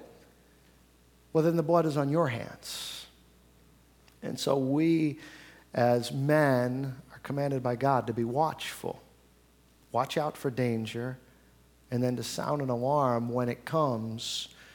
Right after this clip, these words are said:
And I think many men in our world have abdicated that role and are no longer watching. But we're called to. And what is it that keeps you from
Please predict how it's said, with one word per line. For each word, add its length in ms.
And 80
I 60
think 240
many 300
men 360
in 100
our 220
world 580
have 540
abdicated 600
that 180
role 420
and 100
are 80
no 180
longer 420
watching. 680
But 100
we're 120
called 500
to. 280
And 100
what 140
is 120
it 100
that 180
keeps 340
you 320
from 500